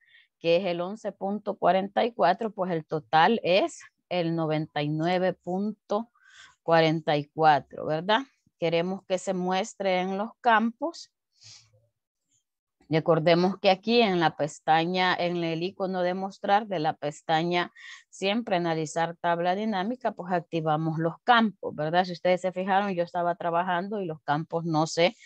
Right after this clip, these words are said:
activaban, mire, y aquí están ya, ¿verdad? Esos campos que están ya, que los acabamos de crear,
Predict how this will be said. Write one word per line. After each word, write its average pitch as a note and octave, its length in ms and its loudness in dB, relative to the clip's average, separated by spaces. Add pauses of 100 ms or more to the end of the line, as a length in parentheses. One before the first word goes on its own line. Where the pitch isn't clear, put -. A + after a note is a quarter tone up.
(400)
activaban, F#3 840 2
mire, G3+ 320 -4
y A#3+ 160 2
aquí G3 320 0
están G3 480 -2
ya, A3+ 220 0
¿verdad? E3+ 420 0
Esos G3+ 360 -6
campos C4+ 680 0 (300)
que F3+ 240 2
están F3 520 0
ya, F3 220 2
que F3 160 -6
los E3+ 180 -4
acabamos D#3+ 520 -4
de G3 180 0
crear, D#3+ 500 2